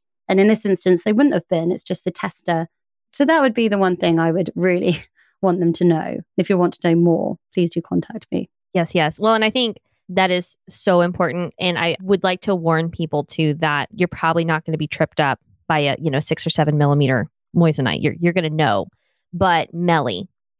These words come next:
Speaker 2: I think, is, is probably where that would actually get confusing. And I think, Juliet, don't you use a U V tester for Meli? Is that, is that how you distinguish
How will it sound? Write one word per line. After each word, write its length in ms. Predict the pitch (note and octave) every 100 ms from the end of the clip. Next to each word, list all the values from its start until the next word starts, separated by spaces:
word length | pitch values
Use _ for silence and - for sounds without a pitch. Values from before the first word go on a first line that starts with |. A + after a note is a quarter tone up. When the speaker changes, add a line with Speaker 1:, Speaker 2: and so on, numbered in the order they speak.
| -
Speaker 2:
I 100 | E3+
think, 260 | E3+ D#3 D#3
is, 200 | D3 -
is 220 | D#3 D3
probably 840 | - D3+ D3+ D3+ D3+ D3+ C#3+ C#3 - -
where 640 | E3 D#3+ E3 D3 C#3+ C#3
that 240 | E3 D#3 -
would 100 | D#3
actually 340 | B2+ - D#3
get 200 | - -
confusing. 720 | - D#3 D#3 E3 D#3+ D3+ D3 - _
And 100 | F#3+
I 80 | F#3+
think, 240 | F#3+ D4+ C4 _ _ _ -
Juliet, 420 | G3 B3 C4 A3
don't 280 | F#3+ G#3 A3
you 140 | B3 B3+
use 720 | G3+ G3+ G3+ G3 F#3 F3+ - _ _
a 80 | F3
U 340 | E3+ F#3+ G3+
V 380 | F#3 F3 F3+ G#3+ G#3+ _ _
tester 680 | - A3+ A3+ - A#3+ A#3+ B3 _ _ _ _ _
for 160 | - G#3
Meli? 440 | G#3 G#3 A3+ A#3+
Is 140 | F3 F3+
that, 280 | F3 E3 -
is 140 | F3+
that 160 | F#3 E3+
how 160 | - F3+
you 520 | E3+ F3 F3+ F3+ F3
distinguish 920 | E3+ E3+ - F3 - F3 F3 - -